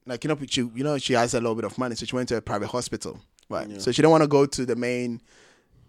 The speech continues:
Speaker 1: hospital everybody goes to kind of thing, because, you know, you want the private care, you want to be, you know, looked after well, you know, that kind of thing, where it's not like, um,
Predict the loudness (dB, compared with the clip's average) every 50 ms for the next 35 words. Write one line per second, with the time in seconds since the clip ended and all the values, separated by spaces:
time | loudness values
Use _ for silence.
0 | _ -6 0 0 0 0 0 0 2 2 2 2 0 -2 -2 -2 -4 -4 -4 -4
1 | -4 -4 -6 -6 -6 -8 -6 -6 -6 -6 -6 -6 -8 -8 -8 -8 -10 -14 -12 -12
2 | -10 -10 -10 -12 -12 -10 -8 -6 -2 0 2 2 2 0 -2 -2 0 0 2 2
3 | 0 0 0 -2 0 0 0 -2 -2 -4 -6 -6 -6 -6 -8 -8 -8 -6 -4 -4
4 | -4 -2 -4 -6 -8 -8 -10 -8 -6 -6 -6 -4 -4 -4 -4 -4 -4 -4 -2 -2
5 | -2 -2 -2 -4 -6 -6 -4 0 2 2 2 2 0 -2 -6 -4 -2 -2 0 2
6 | 2 2 2 0 -2 -4 -2 -2 -2 -4 -4 -6 -6 -8 -8 -8 -10